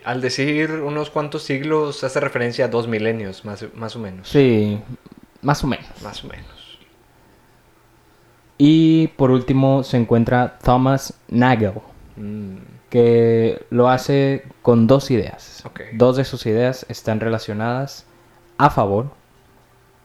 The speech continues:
Speaker 2: con esta octava idea de Platón.
Speaker 1: Que sigue con nosotros, Thomas Nagel.
Speaker 2: También, también se encuentra con nosotros, Thomas Nagel. Ya está medio viejón,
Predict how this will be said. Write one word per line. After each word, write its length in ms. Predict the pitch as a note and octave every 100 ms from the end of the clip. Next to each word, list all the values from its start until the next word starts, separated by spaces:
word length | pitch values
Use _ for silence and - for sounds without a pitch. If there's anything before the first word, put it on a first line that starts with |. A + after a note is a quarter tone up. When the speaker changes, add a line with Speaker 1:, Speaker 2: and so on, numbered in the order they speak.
| _ _ _
Speaker 2:
con 400 | - A2 G#2+ G#2+
esta 240 | - A#2+ C3
octava 360 | - A#2 A2+
idea 300 | A2 G#2+ G#2
de 100 | G#2
Platón. 320 | G2 G2 - - -
Speaker 1:
Que 100 | - -
sigue 180 | D3+
con 140 | D3+ C#3
nosotros, 420 | G#2+ A2+ G2 F#2+
Thomas 240 | G#2 G2+ G2
Nagel. 280 | F#2 F2+ - - _
Speaker 2:
También, 440 | A2+ A2+ A2 G2+ G2+
también 300 | A2 A2+ A#2
se 100 | B2
encuentra 340 | A#2+ A#2+ A#2+
con 140 | A#2
nosotros, 640 | G#2+ - C3 C3 E3+ F3 -
Thomas 300 | A2+ A2+ A2+
Nagel. 380 | A#2+ B2 C3+ D#3+ - _ _ _ _ _ _ _ _ _ _
Ya 160 | - D3+
está 320 | E3 E3+ E3+
medio 280 | D#3+ C#3 A2+
viejón, 440 | G#2 - A2+ G2